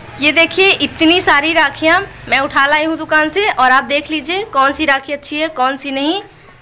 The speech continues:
देख लीजिए आप, ये देखिए, आप सब पसंद करिएगा। ये देखिए, बेबी के लिए राखियाँ,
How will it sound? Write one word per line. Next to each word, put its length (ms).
देख 240
लीजिए 260
आप, 220
ये 120
देखिए, 300
आप 180
सब 180
पसंद 280
करिएगा। 460
ये 80
देखिए, 300
बेबी 300
के 140
लिए 220
राखियाँ, 440